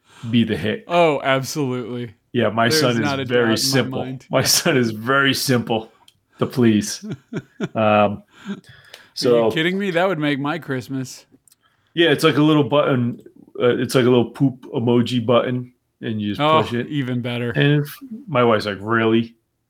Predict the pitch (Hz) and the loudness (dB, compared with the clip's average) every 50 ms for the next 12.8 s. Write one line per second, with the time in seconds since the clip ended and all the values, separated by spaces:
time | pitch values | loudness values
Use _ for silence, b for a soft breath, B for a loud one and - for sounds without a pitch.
0 | _ _ _ _ - 107 101 101 101 107 107 107 110 107 104 107 165 160 147 143 | _ _ _ _ -14 -6 -4 -2 0 0 0 0 0 -2 -2 -4 -4 -4 -2 -2
1 | 147 143 135 123 113 110 107 101 107 127 131 143 147 143 127 117 101 - _ B | -2 0 0 -2 -2 -2 -2 -4 -2 -2 -2 0 0 -2 -2 -4 -8 -12 _ B
2 | B B B B B B B B 98 - - 131 123 123 131 120 110 107 104 - | B B B B B B B B -10 -4 0 0 2 4 4 4 2 2 0 -2
3 | - - 131 127 123 131 139 156 160 151 139 143 143 139 131 120 107 101 98 101 | -2 0 2 4 4 4 4 2 2 4 4 4 4 4 4 4 2 0 -2 -6
4 | - _ _ _ _ _ _ - 143 139 123 123 139 131 123 131 - - 156 135 | -10 _ _ _ _ _ _ -2 0 0 2 2 2 2 0 0 -2 0 0 0
5 | 120 - - 127 123 123 123 120 110 104 - - _ _ _ _ - 131 127 127 | 0 -2 -2 0 0 2 2 2 0 -2 -6 -12 _ _ _ _ -2 0 2 2
6 | 131 110 117 123 131 120 101 101 117 110 107 104 101 98 95 - _ _ _ _ | 2 0 0 0 0 0 0 2 2 2 2 2 0 -2 -6 -8 _ _ _ _
7 | _ - 143 127 123 120 110 - - - 117 - - 113 110 104 - - 127 123 | _ -6 -2 0 0 0 0 0 -2 -2 -4 -4 -4 -8 -8 -8 -4 0 2 2
8 | 120 117 120 117 - 117 107 - 107 113 117 117 110 107 104 107 - _ _ _ | 4 4 4 2 2 0 -2 0 2 2 2 2 2 0 -4 -6 -10 _ _ _
9 | _ _ _ _ - - - - 123 113 107 104 98 113 113 110 - - - - | _ _ _ _ -18 -10 -2 0 2 2 2 2 2 0 0 -2 -2 -6 -8 -10
10 | - - _ _ _ _ _ _ _ _ _ _ _ _ _ _ _ _ _ _ | -12 -16 _ _ _ _ _ _ _ _ _ _ _ _ _ _ _ _ _ _
11 | _ _ _ _ - 123 123 117 110 107 107 104 143 143 135 127 120 - - - | _ _ _ _ -8 -2 0 2 2 2 2 0 -2 -4 -4 -6 -8 -12 -18 -20
12 | - _ _ _ B B B B B B B B 175 180 180 175 | -20 _ _ _ B B B B B B B B 2 2 2 2